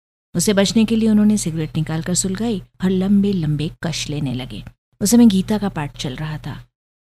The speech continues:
गांधी जी ने उनकी ओर देखकर आंखें बंद कर लीं।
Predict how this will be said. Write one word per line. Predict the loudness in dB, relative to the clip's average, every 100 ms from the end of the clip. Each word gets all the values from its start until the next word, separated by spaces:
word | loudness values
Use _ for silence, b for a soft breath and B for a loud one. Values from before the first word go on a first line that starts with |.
| -10
गांधी | -4 -2 -2
जी | -2 -2
ने | -2
उनकी | -2 -6 -8
ओर | -8 -8
देखकर | -8 -8 -8 -10 -10 -14 _ _ -2
आंखें | 0 0 -2 -2
बंद | -4 -4 -6
कर | -8 -8
लीं। | -8 -10